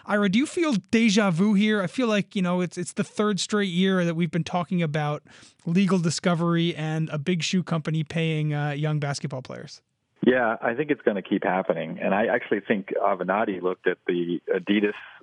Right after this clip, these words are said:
Speaker 2: uh, im-, you know, implicated in that federal probe and said, "Hey, why not pull Nike into this?"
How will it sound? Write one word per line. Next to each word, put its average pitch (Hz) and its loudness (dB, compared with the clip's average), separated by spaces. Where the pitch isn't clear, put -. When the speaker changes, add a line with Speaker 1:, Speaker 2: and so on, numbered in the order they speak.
Speaker 2:
uh, - -2
im-, 85 -4
you - -6
know, 87 -2
implicated 98 -2
in 92 -2
that 82 -6
federal 101 -2
probe 82 -4
and 85 -12
said, 82 -2
"Hey, 95 -2
why 85 -2
not 85 -4
pull 87 0
Nike 85 -4
into 80 -2
this?" 78 -2